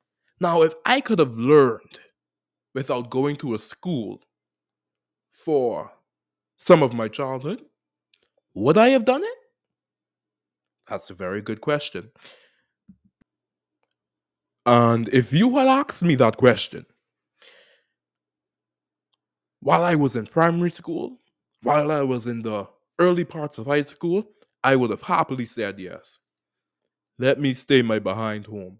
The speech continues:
because I hated school. I loved the learning aspect of it. I loved learning about the subjects, about sciences, about language.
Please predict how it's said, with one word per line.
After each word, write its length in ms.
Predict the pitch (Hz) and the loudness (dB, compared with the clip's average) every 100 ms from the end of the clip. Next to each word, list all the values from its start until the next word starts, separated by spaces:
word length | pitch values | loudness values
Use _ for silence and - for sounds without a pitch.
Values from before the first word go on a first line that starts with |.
| _ | _
because 340 | 110 110 101 _ - | -18 -18 -20 _ -12
I 260 | 95 92 - _ _ _ _ _ _ | -10 -10 -18 _ _ _ _ _ _
hated 560 | - 127 107 - 92 _ _ _ | -2 0 0 -8 -12 _ _ _
school. 540 | - - 117 90 - _ _ _ _ _ _ _ _ _ _ _ _ _ 131 | -20 -14 -12 -12 -16 _ _ _ _ _ _ _ _ _ _ _ _ _ 0
I 100 | 135 | 0
loved 640 | 123 120 139 160 143 120 _ _ _ - | 0 -2 2 4 4 0 _ _ _ -2
the 300 | 120 107 - _ _ _ _ _ 110 | 0 0 -4 _ _ _ _ _ 4
learning 360 | 151 156 135 | 6 6 2
aspect 460 | 113 113 - 131 - | -4 -6 -8 -8 -8
of 140 | 104 | -12
it. 80 | 98 | -8
I 100 | 120 | -6
loved 340 | 135 180 180 139 | -2 -2 0 -2
learning 260 | 120 123 | -4 -6
about 260 | 113 120 110 | -8 -10 -12
the 60 | |
subjects, 580 | 107 160 135 - 101 - | -4 -2 -2 -6 -16 -16
about 240 | 123 104 - | -12 -12 -10
sciences, 560 | 208 185 123 - 107 | -4 -4 -4 -8 -16
about 240 | - 104 135 | -12 -12 -8
language. 480 | 180 247 98 - | -8 -8 -14 -18